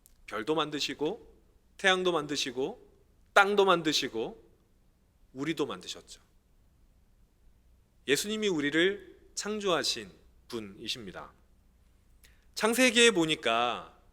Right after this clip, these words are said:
하나님께서 세상을 다 창조하시고 인간도 창조하시고 이렇게 말씀하십니다. "하나님이 지으신 그 모든 것을 보시니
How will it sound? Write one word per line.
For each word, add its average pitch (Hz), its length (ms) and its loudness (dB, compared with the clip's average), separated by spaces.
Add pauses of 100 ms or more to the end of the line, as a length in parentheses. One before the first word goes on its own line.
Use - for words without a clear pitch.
(120)
하나님께서 185 520 4
세상을 175 380 2
다 - 160 -8
창조하시고 143 840 0 (220)
인간도 180 460 2
창조하시고 156 920 4 (220)
이렇게 202 260 4
말씀하십니다. 110 800 0 (1800)
"하나님이 208 480 8
지으신 185 520 4
그 180 120 0
모든 175 560 6
것을 180 340 8
보시니 131 680 -2